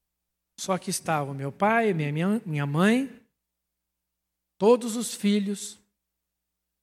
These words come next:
nora, genros, todos os netos,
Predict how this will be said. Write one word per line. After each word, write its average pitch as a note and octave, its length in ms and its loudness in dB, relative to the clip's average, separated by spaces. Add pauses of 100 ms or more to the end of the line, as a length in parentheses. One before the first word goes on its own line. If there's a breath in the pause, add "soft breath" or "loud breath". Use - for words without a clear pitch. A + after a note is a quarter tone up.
(260)
nora, F3 520 0
genros, F3 720 -2
todos A#3 480 0
os F#3+ 160 -6
netos, E3+ 580 -6